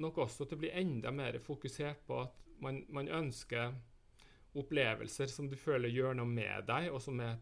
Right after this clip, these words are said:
på et vis ekte, hvis vi kan bruke det, det begrepet. Så det, det er en del sånne trekk vi ser.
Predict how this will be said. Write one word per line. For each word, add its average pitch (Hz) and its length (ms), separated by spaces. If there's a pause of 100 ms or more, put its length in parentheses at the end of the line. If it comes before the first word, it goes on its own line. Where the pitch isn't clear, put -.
på 123 80
et 117 80
vis 120 160 (120)
ekte, - 460 (140)
hvis 139 180
vi 127 100
kan 127 120
bruke 120 300
det, 113 160 (300)
det 117 160
begrepet. - 600 (320)
Så 160 120
det, 196 240
det 196 80
er 214 60
en 202 60
del 196 120
sånne 165 420
trekk 160 260
vi 196 80
ser. 277 240